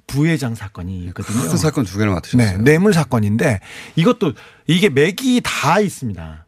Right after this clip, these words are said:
Speaker 2: 네.
Speaker 1: 그런데 이재용 부장, 이재용 부회장에 대한 재판을 또 정준영 부장판사님이 너무 좀,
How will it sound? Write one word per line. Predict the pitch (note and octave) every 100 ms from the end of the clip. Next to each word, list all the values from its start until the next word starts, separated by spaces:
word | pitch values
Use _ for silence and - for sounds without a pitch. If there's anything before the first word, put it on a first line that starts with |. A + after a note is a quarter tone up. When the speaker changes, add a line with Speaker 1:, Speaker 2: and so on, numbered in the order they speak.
| -
Speaker 2:
네. | F#2
Speaker 1:
그런데 | G3+ A3 G3+ C3 - -
이재용 | D#3+ F#3+ G3+ C4 C4 B3
부장, | D#3+ D#3 F#3 F#3+ F#3+ D#3 _ _
이재용 | D3 F#3 F#3+ A#3+ A#3+ G3
부회장에 | D3 E3 F3+ F3 E3+ D#3+
대한 | D3 C#3+
재판을 | C3 C3 - C#3+ F3+ F#3
또 | E3+ B2+
정준영 | C#3+ D3+ D#3 C#3
부장판사님이 | A#2 B2 A#2 A2 A2 A2+ D#3
너무 | A2 A#2 G3 A#3+
좀, | G#3 C3+